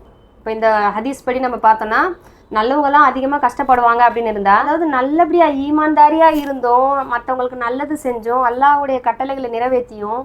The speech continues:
இந்த உலகத்துல சில மனிதர்களை வந்து அல்லாஹ் தஆலா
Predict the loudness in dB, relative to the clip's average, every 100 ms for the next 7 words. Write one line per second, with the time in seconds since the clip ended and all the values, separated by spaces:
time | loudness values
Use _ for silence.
0 | -12 _ _ -2 2 4 4 4 0 2
1 | 4 4 2 -2 0 0 0 -2 -2 -2
2 | 0 2 4 4 4 4 4 6